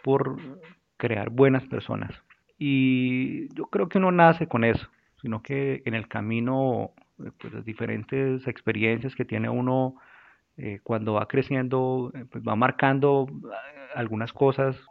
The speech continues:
y genera algunos lineamientos, eh, que, que, pues, digamos que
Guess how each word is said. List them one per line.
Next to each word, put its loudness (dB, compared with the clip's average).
y -2
genera 6
algunos 4
lineamientos, 2
eh, -4
que, 0
que, -10
pues, -6
digamos 4
que 4